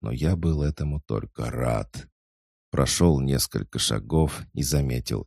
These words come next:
Эми. Она стояла в самом конце шатра у какой-то картины.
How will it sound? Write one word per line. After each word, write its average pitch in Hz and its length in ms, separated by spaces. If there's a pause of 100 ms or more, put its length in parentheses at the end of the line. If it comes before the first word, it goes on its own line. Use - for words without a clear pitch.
(100)
Эми. 58 560 (480)
Она 87 260
стояла 73 540
в - 80
самом 69 420
конце 62 400
шатра 71 640 (160)
у 69 80
какой-то 64 500
картины. 60 1000